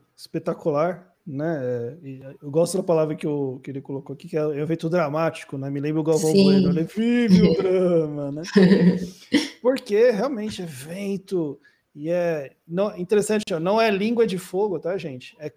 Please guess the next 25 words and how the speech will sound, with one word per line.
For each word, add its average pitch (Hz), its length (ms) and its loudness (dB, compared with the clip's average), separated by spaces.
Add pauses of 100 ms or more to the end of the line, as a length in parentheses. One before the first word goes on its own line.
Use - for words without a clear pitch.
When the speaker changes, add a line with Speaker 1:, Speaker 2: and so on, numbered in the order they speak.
(140)
Speaker 1:
como 294 420 4
língua 247 380 0
de 220 120 -10
fogo. 180 260 -8
Speaker 2:
Sim, 214 600 8
é. 175 240 0
Speaker 1:
Vamos 170 260 -8
pensar 202 460 -4
que 214 160 -12
na 208 180 0
época, 196 440 -4
é, 131 720 -8 (240)
s-, - 540 -14
esses - 560 -10 (280)
fenômenos 190 600 -2
sobrenaturais 160 920 -6
não 190 220 -4
eram 202 260 0
co-, - 160 -16
bom, 139 420 -14
ainda 151 300 -2
não 175 140 2
são 170 240 -4
comuns, 123 480 -10
né? 131 160 -12